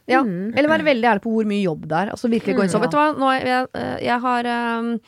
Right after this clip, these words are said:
Speaker 1: eh, avlyst Gran Canaria til sommeren. Vi skal to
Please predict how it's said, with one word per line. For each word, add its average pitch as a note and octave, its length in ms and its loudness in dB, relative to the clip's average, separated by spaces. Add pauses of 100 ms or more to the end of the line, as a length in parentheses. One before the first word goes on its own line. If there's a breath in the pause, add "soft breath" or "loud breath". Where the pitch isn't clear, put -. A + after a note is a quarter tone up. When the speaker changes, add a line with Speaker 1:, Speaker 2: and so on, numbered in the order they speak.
(420 soft breath)
Speaker 1:
eh, A3+ 180 0
avlyst G3+ 420 2
Gran G#3+ 180 0
Canaria F#3 360 0
til G#3 100 -6
sommeren. G#3 240 0 (380)
Vi B3 80 -2
skal C4 160 0
to A3+ 60 -4